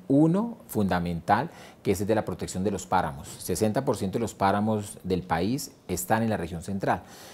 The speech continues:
Entonces estamos implementando un proyecto de acciones de conservación, de reproduc-, eh, reconversión productiva, de articulación interinstitucional,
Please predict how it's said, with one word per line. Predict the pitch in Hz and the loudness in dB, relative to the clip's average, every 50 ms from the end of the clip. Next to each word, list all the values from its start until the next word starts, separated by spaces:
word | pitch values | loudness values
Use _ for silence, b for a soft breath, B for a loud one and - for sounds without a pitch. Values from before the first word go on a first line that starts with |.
| B B B | B B B
Entonces | - - 123 123 120 | -2 2 2 4 4
estamos | 123 110 - 101 95 98 104 107 107 | 2 0 0 2 2 4 2 2 0
implementando | - 113 104 113 98 92 90 87 95 90 92 92 107 | 0 0 0 0 0 0 -2 -2 -2 -2 0 0 0
un | 107 104 | 0 0
proyecto | - 113 117 113 120 107 95 - - - 101 | 0 -2 0 2 2 2 2 0 -2 -2 -2
de | 104 98 | -2 -2
acciones | 90 - 92 92 92 | -2 -4 -4 -2 -2
de | 104 104 | -2 -2
conservación, | - 101 90 87 - 90 85 73 76 80 - - 104 107 113 107 | -2 -2 -4 -2 -4 -4 -4 -4 -4 -6 -4 -2 0 0 2 2
de | 101 95 85 | 0 0 -2
reproduc-, | 85 80 - 76 80 78 76 - - - - | -2 -6 -6 -6 -6 -6 -6 -10 -14 -14 -6
eh, | 90 87 82 82 80 80 | -2 -2 0 0 0 -2
reconversión | 85 82 - 90 87 85 - 87 85 | -4 -4 -4 -4 -4 -4 -4 -4 -2
productiva, | 101 95 85 - - - 127 120 117 110 101 95 95 | -2 -2 -2 -4 -2 0 2 4 4 4 4 2 0
de | 90 104 | -2 -2
articulación | 107 - - 92 - 90 87 87 - 92 92 | -2 -4 -6 -8 -6 -4 -4 -4 -4 -2 -2
interinstitucional, | 101 98 98 110 107 104 98 - 101 - 113 104 120 120 123 113 107 113 | -2 -2 0 0 -2 0 -2 -6 -8 -10 -6 -4 -2 -2 0 0 -2 -2